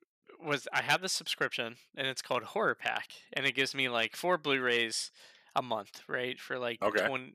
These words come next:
Speaker 1: like, twenty, thirty bucks. Um, and, and it was one of the Blu-rays in it, so I actually own it now,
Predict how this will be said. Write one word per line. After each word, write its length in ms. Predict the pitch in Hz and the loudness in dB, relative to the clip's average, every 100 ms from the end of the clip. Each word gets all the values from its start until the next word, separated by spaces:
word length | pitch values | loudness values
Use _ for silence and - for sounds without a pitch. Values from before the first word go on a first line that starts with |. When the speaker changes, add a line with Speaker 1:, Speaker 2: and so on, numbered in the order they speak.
| - | -6
Speaker 1:
like, 200 | 123 - | -4 -4
twenty, 260 | 147 123 | -2 -2
thirty 220 | 123 123 113 | -2 -4 -6
bucks. 440 | 110 117 - - - - - _ _ | -8 -10 -10 -14 -16 -20 -20 _ _
Um, 480 | 135 135 127 123 120 - _ _ | 2 4 4 2 -4 -20 _ _
and, 260 | 151 147 131 | 0 0 0
and 220 | 143 143 | 0 2
it 120 | 147 | 2
was 160 | 156 135 | 0 -2
one 140 | 131 | -2
of 80 | 147 | -2
the 80 | 139 | -2
Blu-rays 420 | 127 139 143 120 | -2 2 2 4
in 140 | 139 | 0
it, 140 | 151 - _ | 0 -4 _
so 200 | - 127 | -2 2
I 140 | 123 | 4
actually 360 | 170 156 127 117 | 4 4 0 0
own 220 | 135 151 | 0 0
it 100 | 131 | 0
now, 380 | 117 110 113 123 | 0 -2 -2 -8